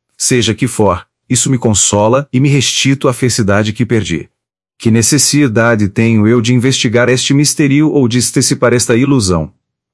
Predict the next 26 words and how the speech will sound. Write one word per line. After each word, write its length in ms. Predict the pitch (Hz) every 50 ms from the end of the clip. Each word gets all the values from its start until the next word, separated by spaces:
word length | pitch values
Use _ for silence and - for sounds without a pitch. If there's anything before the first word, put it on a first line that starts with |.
| _ -
Não 260 | 104 107 123 127 117
há 40 | 110
maior 320 | 101 104 101 104 123 -
mistério 680 | 131 135 127 - - 113 98 85 87 110 127 139 151 143
e 60 | 139 139
maior 340 | 131 110 101 107 117 120
ilusão 460 | 117 107 107 98 90 90 113 123 131 127
do, 100 | 120 113
do 140 | 107 107
que 100 | - -
a 60 | 104 95
vida, 500 | 80 101 107 117 123 117 127 101 - _ _ _ _ _ _ -
e 60 | 127
nós 200 | 113 117 135 147
vivemos 400 | 151 156 123 113 127 135 139 120
sem 140 | - 131 120
conhecer 480 | 110 120 107 101 92 - - 139 135 127
nem 320 | 107 90 82 76 - _ _ _ _ _ _ _ _ _ _ _ _ _ _ _ _ _ -
a 100 | 156 156
nossa 300 | 147 139 135 - - 147
origem, 440 | 127 104 107 131 139 120 104 95 78
nem 420 | 69 69 71 76 95 131 170 180
a 60 | 160 120
realidade 560 | 98 101 110 101 98 92 98 107 104 90 95
nossa 320 | 87 90 104 113 - -
existência." 720 | 98 90 110 110 - - 98 85 73 - - - - -